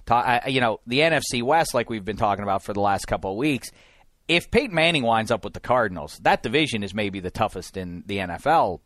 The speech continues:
all of a sudden with the Niners coming back, you know, largely intact from last year. Seattle's on the rise. They can run the football. Good young offensive line, good young defense.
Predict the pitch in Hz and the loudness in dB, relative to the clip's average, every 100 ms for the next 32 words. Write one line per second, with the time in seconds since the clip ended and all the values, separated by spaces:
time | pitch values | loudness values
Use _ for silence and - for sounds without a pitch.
0 | - 110 98 87 - 98 92 98 - 98 | -2 0 0 -4 -4 -2 -2 -10 -8 -2
1 | 104 113 113 113 107 - - _ _ 139 | 2 2 2 0 -2 -10 -20 _ _ 0
2 | 127 117 107 101 98 - - 107 98 92 | 0 0 0 2 0 -2 -6 -4 -2 -4
3 | 113 110 107 104 107 101 - 98 101 104 | -2 0 0 -2 -4 -4 -2 -2 -2 -6
4 | 98 90 87 - 98 90 - - - - | -4 -4 -4 -8 -8 -10 -10 -20 -14 -2
5 | 127 120 120 120 120 113 104 95 98 104 | 2 4 4 2 0 0 0 2 0 -2
6 | 101 101 107 110 - 101 - 95 92 107 | -6 -2 -2 -2 -4 -6 -2 -2 -2 -4
7 | 104 101 101 98 107 98 95 98 98 98 | 0 0 0 -2 -4 -8 -4 -2 0 -2
8 | 90 107 98 104 101 92 98 - 98 98 | -4 -6 -2 -4 -4 -6 -10 -6 -6 -6
9 | - | -12